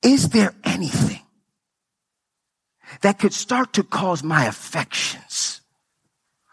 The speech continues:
for the Lord to wane ever so slightly?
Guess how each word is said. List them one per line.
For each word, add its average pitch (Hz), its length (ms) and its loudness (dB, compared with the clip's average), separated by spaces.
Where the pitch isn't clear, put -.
for 196 120 2
the 160 80 6
Lord 156 380 2
to - 80 -2
wane 101 460 -4
ever - 180 2
so 135 220 -4
slightly? - 640 -10